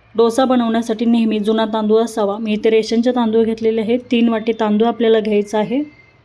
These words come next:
तीन वाटी तांदूळ असतील तर त्याच वाटीच्या मापाने एक वाटी उडीद डाळ घ्यायची आहे. तीन वाटी तांदूळ आणि एक वाटी उडीद डाळ असेल तर एक चमचा मेथीदाणे पुरेसे आहेत.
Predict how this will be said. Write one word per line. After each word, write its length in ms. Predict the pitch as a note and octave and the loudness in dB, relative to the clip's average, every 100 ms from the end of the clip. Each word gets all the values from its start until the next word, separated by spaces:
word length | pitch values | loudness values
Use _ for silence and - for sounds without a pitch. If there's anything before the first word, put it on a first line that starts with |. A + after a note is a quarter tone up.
| _ _ _ _ _ _ _ | _ _ _ _ _ _ _
तीन 160 | C4+ D4 | 4 6
वाटी 260 | C#4 C4+ C4+ | 4 0 -2
तांदूळ 300 | B3+ A3+ A#3+ | 0 2 4
असतील 400 | C4+ C4+ G#3+ G3 | 2 2 0 0
तर 80 | G#3+ G#3 | 0 0
त्याच 240 | A#3+ B3 B3+ | 0 2 2
वाटीच्या 380 | A#3 A#3 A3 | 0 -2 -2
मापाने 460 | A#3+ A#3 A3+ G#3 G#3 - | 0 0 0 -2 -2 0
एक 220 | A#3 B3 | 0 2
वाटी 240 | A3 B3+ | -2 0
उडीद 300 | D4 A#3+ A3+ | 2 4 4
डाळ 160 | G3 F#3+ | 2 0
घ्यायची 360 | F#3+ F#3 F3 | 0 -4 -2
आहे. 220 | F#3 E3+ F#3+ - - - - - - - - - - - - - _ _ _ - | -6 -6 -14 -18 -20 -20 -20 -20 -20 -20 -20 -20 -20 -20 -20 -20 _ _ _ -2
तीन 200 | C#4 C#4+ | 2 4
वाटी 280 | C#4 C4 C4 | 4 2 0
तांदूळ 400 | B3+ A3+ G#3+ A#3 | 0 0 2 2
आणि 300 | A3+ A3 A#3 | 2 -2 0
एक 140 | A3+ A3+ | 0 2
वाटी 200 | G#3+ A#3+ | 0 0
उडीद 300 | B3 A3+ B3+ | 2 2 2
डाळ 160 | A#3+ | 2
असेल 280 | A3+ A3+ A#3 | 0 0 0
तर 80 | A#3+ | 0
एक 240 | A#3+ A3 G#3+ | 2 0 0
चमचा 280 | A3 G#3+ | -2 0
मेथीदाणे 540 | A3 G#3+ G#3+ G#3 G#3 A#3 | -2 -2 -2 -2 0 -2
पुरेसे 460 | B3+ B3 G3+ F#3+ | 0 2 2 0
आहेत. 180 | F#3+ F#3+ | -4 -4